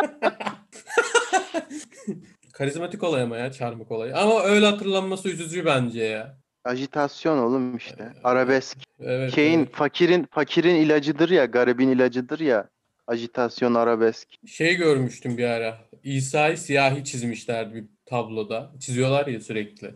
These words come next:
Speaker 2: Hmm, evet.
Speaker 1: İsa'yı siyahi çizmişlerdi. Yani o kadar da değiştirme abi. Şimdi, ı, değiştiriyorlar zaten bir sürü olayını,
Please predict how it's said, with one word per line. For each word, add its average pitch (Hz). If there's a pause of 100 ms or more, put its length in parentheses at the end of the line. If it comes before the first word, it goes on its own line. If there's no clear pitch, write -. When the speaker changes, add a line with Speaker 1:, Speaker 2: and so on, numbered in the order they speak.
Speaker 2:
Hmm, 123 (100)
evet. 123 (260)
Speaker 1:
İsa'yı 147
siyahi 151
çizmişlerdi. 127
Yani 120
o 147
kadar 160
da 143
değiştirme 160
abi. 139 (460)
Şimdi, 123 (480)
ı, -
değiştiriyorlar 156
zaten 123
bir 127
sürü 120
olayını, 123